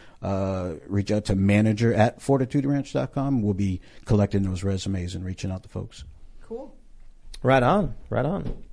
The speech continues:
Speaker 3: Cool, man. Well, how about this, everybody? Head over to timcast dot com, become a member. We're gonna have that member segment coming up.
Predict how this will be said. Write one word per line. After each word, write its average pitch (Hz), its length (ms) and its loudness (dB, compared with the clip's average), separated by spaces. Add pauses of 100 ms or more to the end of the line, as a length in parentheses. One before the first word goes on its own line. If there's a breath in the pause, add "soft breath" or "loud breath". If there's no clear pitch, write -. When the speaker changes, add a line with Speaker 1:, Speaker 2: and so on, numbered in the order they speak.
Speaker 3:
Cool, 160 120 2
man. 147 220 -2 (480 soft breath)
Well, 180 160 10
how 214 100 12
about 208 200 10
this, 165 120 6
everybody? 120 400 6
Head 165 160 6
over 214 160 8
to 185 60 6
timcast 151 400 4
dot 123 160 0
com, 120 180 0
become 139 220 2
a 139 40 2
member. 117 280 2
We're 107 80 0
gonna 127 80 2
have 123 80 2
that 113 140 0
member 120 320 2
segment 107 340 0
coming 104 260 -2
up. - 240 -6